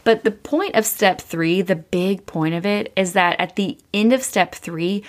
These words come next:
you know what your weekly fundamental needs are. So step three, the personal growth planning section, takes you all the way from how am I doing in all areas to the final step, which is what are the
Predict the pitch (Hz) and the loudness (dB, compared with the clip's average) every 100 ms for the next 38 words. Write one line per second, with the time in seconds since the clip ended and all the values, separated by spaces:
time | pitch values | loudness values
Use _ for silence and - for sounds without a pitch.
0 | - - - 175 202 226 247 220 196 180 | -16 -20 -8 -2 2 4 4 4 4 4
1 | 175 175 180 - 170 160 160 185 - 190 | 2 2 0 2 0 -2 -2 -4 -2 -4
2 | 180 175 - 170 165 165 160 160 156 160 | -4 -4 -6 -4 -2 0 -2 -2 -6 -2
3 | 156 - - - 190 _ - - - 214 | -2 -2 -6 -6 -10 _ -20 -4 0 2
4 | 262 262 240 226 214 - 226 254 233 180 | 2 2 4 4 4 -2 -2 0 -4 0
5 | 185 185 - 196 175 170 - 160 - 196 | 2 2 0 -6 -4 -6 -6 -8 -6 -6
6 | 190 - - - 233 214 - 208 180 208 | -6 -10 -20 -4 0 0 0 0 2 4
7 | 240 254 208 185 - 175 180 - 202 226 | 4 4 4 2 0 -2 -2 -2 2 4
8 | 269 277 220 190 180 180 - 170 180 - | 4 4 2 0 -2 -4 0 0 0 -2
9 | 156 160 185 220 240 - - - - _ | -4 -2 -2 -2 -4 -8 -14 -20 -20 _
10 | _ _ - - 202 202 - 202 196 196 | _ _ -12 -6 -4 2 2 4 2 0
11 | 185 170 170 180 180 170 165 - 170 180 | 0 0 0 -2 0 -2 -2 -6 -6 0
12 | 196 240 233 - | 4 4 4 -2